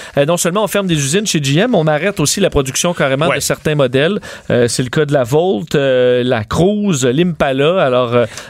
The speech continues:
Speaker 1: euh, des modèles assez connus chez G M qui, euh, qui seront terminés.
Speaker 2: Est-ce qu'on sait, avec la disparition de l'Impala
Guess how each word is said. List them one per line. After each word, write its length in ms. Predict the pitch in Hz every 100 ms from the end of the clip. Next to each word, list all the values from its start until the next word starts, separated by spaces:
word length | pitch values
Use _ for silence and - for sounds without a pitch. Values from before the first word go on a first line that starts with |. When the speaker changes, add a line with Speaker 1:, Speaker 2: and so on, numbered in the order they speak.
| -
Speaker 1:
euh, 140 | 104
des 120 | 113 120
modèles 340 | 123 135 160
assez 200 | 139 -
connus 280 | 147 139 160
chez 140 | -
G 200 | 131 123
M 200 | 135 151
qui, 240 | 143 139 127
euh, 180 | 113 113
qui 120 | -
seront 260 | - 131
terminés. 320 | 123 139 127 104
Speaker 2:
Est-ce 220 | 123 113
qu'on 160 | 156
sait, 240 | 139 233 180
avec 300 | 123 170 -
la 160 | 139
disparition 560 | 117 - 135 123 143 165
de 80 | 127
l'Impala 520 | 117 110 104 104 151